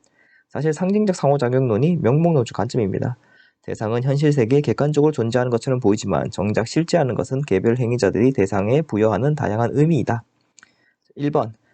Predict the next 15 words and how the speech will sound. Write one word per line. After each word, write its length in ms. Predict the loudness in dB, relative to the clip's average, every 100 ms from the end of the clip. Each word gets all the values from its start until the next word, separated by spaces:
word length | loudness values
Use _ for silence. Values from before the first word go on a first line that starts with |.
| -12
가의 240 | -4 0 0
관점은 460 | -2 -2 -2 -2
사회가 600 | -2 0 0 0 -2 -4 -4
개인의 340 | -2 0 2 4
외부에서 640 | 2 2 2 2 2 0 0
적-, 240 | -4 -4
독자적으로 680 | -6 -2 -2 2 2 4 2
작동한다고 600 | 0 -8 -4 -4 -2 -2
본다. 400 | -2 0 0 -2 -4 -12
예, 100 | -12
맞습니다. 600 | -12 -10 -8 -2 -2 -4 -10 _ _
실제론, 640 | -12 -10 -2 0 0 -2 -4
이 120 | 0
외재성이죠, 580 | 0 2 0 -2 -4 -4
이게. 320 | -4 -2 -2